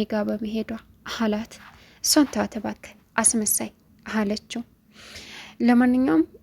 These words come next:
ሻወር ገብቼ ልምጣ እና ደክሞኛል፣ እረፍት ማድረግ ያለብኝ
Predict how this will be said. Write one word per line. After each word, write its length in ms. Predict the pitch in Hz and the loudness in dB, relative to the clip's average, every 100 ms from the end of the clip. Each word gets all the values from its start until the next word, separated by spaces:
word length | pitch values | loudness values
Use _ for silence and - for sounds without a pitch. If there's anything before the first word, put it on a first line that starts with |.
| - | -4
ሻወር 340 | - 240 220 208 | 0 2 2 0
ገብቼ 340 | 214 220 - 220 | -6 -8 -8 -8
ልምጣ 280 | 214 214 - - - _ _ _ _ _ _ - | -6 -6 -8 -14 -20 _ _ _ _ _ _ -4
እና 180 | 233 233 226 - | 0 2 2 -2
ደክሞኛል፣ 580 | 240 233 - 220 214 214 | -4 -4 -4 -4 -2 0
እረፍት 280 | 226 226 - | 0 -2 -4
ማድረግ 300 | 220 214 214 214 | -2 0 -2 -4
ያለብኝ 460 | 208 208 214 220 | -4 -4 -6 -10